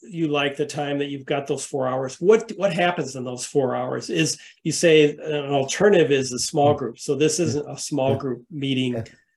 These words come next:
Speaker 1: for the
Speaker 2: What, what, what happens, I'm, I'm in a group during the four-hour session, but what happens in that, those four hours, I'm taught a short session, then I have time to think about and write down how it applies to my context.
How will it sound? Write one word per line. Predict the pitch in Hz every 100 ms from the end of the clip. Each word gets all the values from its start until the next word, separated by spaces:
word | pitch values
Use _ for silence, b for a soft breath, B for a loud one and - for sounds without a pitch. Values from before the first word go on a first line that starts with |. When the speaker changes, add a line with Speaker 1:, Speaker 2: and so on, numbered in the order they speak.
| _ _ -
Speaker 1:
for | 143
the | 139
Speaker 2:
What, | -
what, | 165 160
what | 165 160
happens, | 226 233 -
I'm, | 165 165
I'm | 175
in | 214 285
a |
group | 175 143 143 113 101 - - _
during | 135 131 120
the |
four-hour | 113 123 110 98
session, | - 113 101 - 104 107
but | 113
what | 131 143
happens | 202 226 202 143
in | 143
that, | 135 117
those | 127
four | 131 135 117
hours, | 104 98 98 98 b b b b b
I'm | 139 139
taught | - 170 190
a |
short | 170 170 165 151
session, | - 95 92 101 110 117 _ b b b
then | 151
I |
have | 147 151 -
time | - 190 185
to | 139
think | - 190 185
about | 143 123 117
and | 113 110
write | 127 151 127
down | 139 131 127
how | 127
it | 117
applies | 117 - 120 113
to | 113
my | 98
context. | 92 - 110 92 - 98 - -